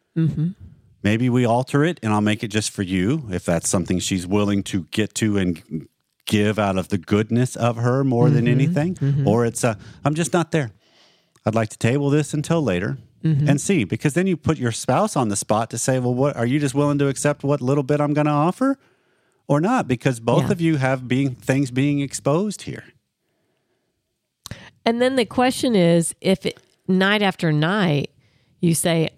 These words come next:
Speaker 1: "No, this isn't right." W-,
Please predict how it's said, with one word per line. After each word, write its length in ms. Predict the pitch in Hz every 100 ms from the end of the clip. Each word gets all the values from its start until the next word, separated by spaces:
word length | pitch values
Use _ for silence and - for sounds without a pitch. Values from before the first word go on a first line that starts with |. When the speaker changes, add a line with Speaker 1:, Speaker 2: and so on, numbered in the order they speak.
| -
Speaker 1:
"No, 260 | 170 190
this 200 | 170 165
isn't 260 | 175 160 -
right." 380 | 165 175 143 135 _ _ _ _ _ _ _ _ _ _ _ _ _ _ _ _ _
W-, 160 | 156